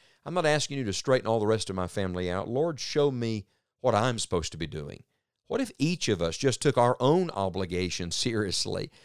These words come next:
That's who we're gonna answer for. You're, you can't answer for everybody else's choices.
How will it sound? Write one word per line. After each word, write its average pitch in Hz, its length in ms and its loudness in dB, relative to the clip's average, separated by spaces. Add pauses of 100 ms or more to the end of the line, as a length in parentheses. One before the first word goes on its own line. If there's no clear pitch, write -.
(220)
That's 165 260 4
who 285 100 2
we're 185 160 6
gonna 123 160 4
answer 190 380 0
for. 110 340 0
You're, 160 240 -2
you 208 120 -6
can't 240 240 -4
answer 156 260 -2
for 127 120 2
everybody 101 360 0
else's 87 280 -4
choices. - 680 -6